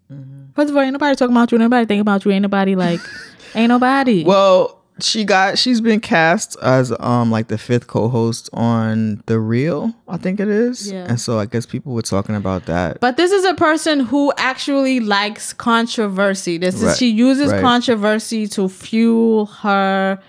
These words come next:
Speaker 2: career.
Speaker 1: Mm.
Speaker 2: And I'm not critis-, I'm not critiquing that. Do what you, like, I don't fucking care about that.
Speaker 1: Yeah.
Speaker 2: But that's just people chitter chattering about you is what comes with you having a career fueled with and by controversy. People are gonna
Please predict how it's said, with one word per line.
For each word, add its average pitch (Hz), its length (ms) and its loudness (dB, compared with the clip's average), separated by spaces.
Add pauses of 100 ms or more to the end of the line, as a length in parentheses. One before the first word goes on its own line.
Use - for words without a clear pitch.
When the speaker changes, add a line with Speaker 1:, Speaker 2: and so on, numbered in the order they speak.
(140)
Speaker 2:
career. 240 540 0
Speaker 1:
Mm. 127 240 -8
Speaker 2:
And 202 220 0
I'm - 180 -2
not 403 220 -2
critis-, 254 340 0
I'm 214 120 0
not 247 160 -2
critiquing 233 460 0
that. 214 260 0
Do 240 140 0
what 269 140 -2
you, 262 120 -4
like, 196 240 0
I - 160 0
don't 247 280 0
fucking 190 280 -2
care 175 200 0
about 101 280 -4
that. 98 180 -6
Speaker 1:
Yeah. 98 160 -10 (220)
Speaker 2:
But 226 480 0 (280)
that's 254 280 -2
just 285 520 -2
people 302 300 2
chitter 294 300 2
chattering 262 480 2
about 226 380 2
you 254 80 6
is 233 100 4
what 214 140 0
comes 254 280 2
with 233 200 -4
you 226 80 0
having 208 400 0
a 208 60 -2
career 196 420 2
fueled 269 600 2
with 220 320 2
and 233 180 2
by 233 220 2
controversy. 196 680 2
People 269 360 0
are 214 120 0
gonna 214 460 0